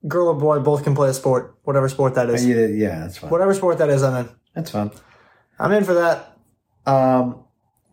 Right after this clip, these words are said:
Speaker 2: all right, Bob Marsh. Actually, you know what?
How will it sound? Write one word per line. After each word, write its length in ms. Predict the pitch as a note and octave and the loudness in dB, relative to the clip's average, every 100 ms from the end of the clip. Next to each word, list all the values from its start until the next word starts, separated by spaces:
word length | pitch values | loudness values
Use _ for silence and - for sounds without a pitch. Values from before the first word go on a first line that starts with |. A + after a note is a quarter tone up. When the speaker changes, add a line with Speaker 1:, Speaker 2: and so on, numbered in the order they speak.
| _ - | _ -2
Speaker 2:
all 100 | C3+ | 0
right, 240 | G#2 F#2+ | -2 -2
Bob 500 | A#2+ A#2+ A#2 A2 - | 0 2 2 -2 -8
Marsh. 680 | A2+ G#2+ F#2 E2+ - - - - - _ - - | -8 -6 -6 -8 -12 -14 -16 -20 -20 _ -12 -6
Actually, 300 | F#3+ F3+ F3+ | -4 -4 -2
you 80 | |
know 80 | F#3+ | 0
what? 360 | F#3+ F3 - | 0 -2 -8